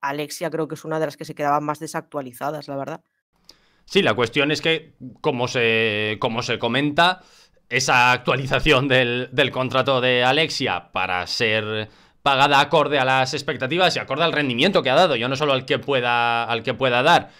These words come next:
Speaker 2: y al estatus simbólico también, exigen un,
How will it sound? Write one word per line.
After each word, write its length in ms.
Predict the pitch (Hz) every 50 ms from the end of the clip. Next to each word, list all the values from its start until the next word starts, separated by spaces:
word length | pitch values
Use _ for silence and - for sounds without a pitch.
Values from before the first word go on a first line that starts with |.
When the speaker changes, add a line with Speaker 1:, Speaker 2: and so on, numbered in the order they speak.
| - - _ -
Speaker 2:
y 60 | -
al 80 | 90 92
estatus 340 | 98 - 113 90 110 101 -
simbólico 840 | 117 110 110 120 120 113 113 110 107 131 123 113 113 113 113 117 117
también, 400 | 120 127 143 151 165 196 208 196 - - - _ _ _ _ _
exigen 460 | - 139 147 - 156 165 151 196 208 190
un, 340 | 196 208 202 202 - _